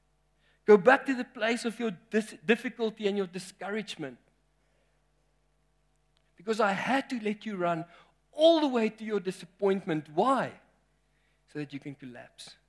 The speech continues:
and see for yourself that you cannot do this by yourself. Friends, you cannot. You feel like it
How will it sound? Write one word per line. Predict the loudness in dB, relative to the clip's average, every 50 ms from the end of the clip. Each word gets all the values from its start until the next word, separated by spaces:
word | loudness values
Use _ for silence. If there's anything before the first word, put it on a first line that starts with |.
| _ _ _ _ _ _ _ _ _ _ _ _ _
and | -10 -10 -10 -10
see | -12 -14 -14 -14 -10 -6 -4 -4 -4
for | -4 -8 -12 -14
yourself | -12 -12 -12 -12 -8 -6 -6 -6 -6 -8 -12 -18 -20 -20 -20 _ _ _ _ _ _ _ _ _ _ _ _ _ _ _ _ _ _ _ _
that | -20 -20 -20 _ -10
you | -4 -2 -2 -2 -4 -6 _
cannot | -6 -4 -4 -4 -4 -6 -6 -8 -12 -16 _ _ _ _ _ _ _ -14 -4
do | -2 0 0 0 2
this | 0 0 0 -2 -6 -14 -20 -20 _ -20 _ _ _ -6
by | -4 -2 -2
yourself. | -2 -2 -4 -8 -10 -12 -12 -12 -12 -14 -18 -20 -20 -20 -20 _ _ _ _ _ _ _ _ _ _ _ _ _ _ _ _ _ _ _ _ _ _ _ _ _ _ _ -20 _ _ _ _ _ _ _ _ _ _ _ _ _ _ _ _ _ _ _ _ _ _ _ _ _ _ _ _ _ _ _ _ _ _ _ _ _ _ _ _ _ _ _
Friends, | -12 -10 -10 -10 -10 _ _ -20 -20 -20 -20 _ -20 -20 -20 _ _ _ _ _ _
you | -10 -10 -10 -10 _ _
cannot. | -12 -10 -8 -8 -8 -10 -10 -12 -14 -14 -14 _ _ _ -20 _ _ _ _ _ _ _ _ _ _ _ _ _ _ _ _ _ _ _ _ _ _ _ _ _ _ _ _ _ _ -20
You | -18 -18
feel | -16 -18 -18 -12 -10 -8 -8 -6 -8
like | -10 -10 -12 -14 -16 -16 -18
it | -18 -18